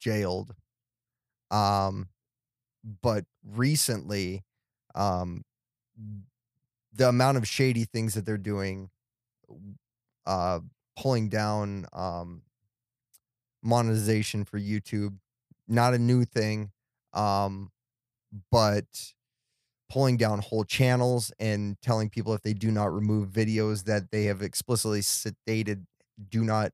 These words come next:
violate terms of service, but they find to be objectionable.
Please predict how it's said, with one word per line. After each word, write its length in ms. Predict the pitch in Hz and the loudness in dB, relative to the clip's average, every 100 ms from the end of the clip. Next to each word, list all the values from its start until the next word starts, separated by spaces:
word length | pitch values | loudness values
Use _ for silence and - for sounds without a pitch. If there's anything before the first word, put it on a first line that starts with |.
| _ | _
violate 500 | 95 104 104 104 104 | -2 2 2 2 -2
terms 320 | - 113 104 98 | -2 -2 0 -2
of 120 | 92 | -4
service, 580 | - 104 98 101 - - _ _ _ - | -2 -2 0 -2 -4 -14 _ _ _ -10
but 340 | 98 107 95 _ _ _ _ _ _ _ _ _ _ _ _ _ 107 | 0 0 0 _ _ _ _ _ _ _ _ _ _ _ _ _ -4
they 160 | 117 | -2
find 420 | 107 - 110 107 | -2 -2 0 0
to 60 | 101 | -2
be 320 | 92 107 98 95 _ | -4 -4 -4 -8 _
objectionable. 1000 | 113 107 101 113 107 - 101 85 87 92 | -6 -6 0 0 0 -4 -8 -8 -8 -10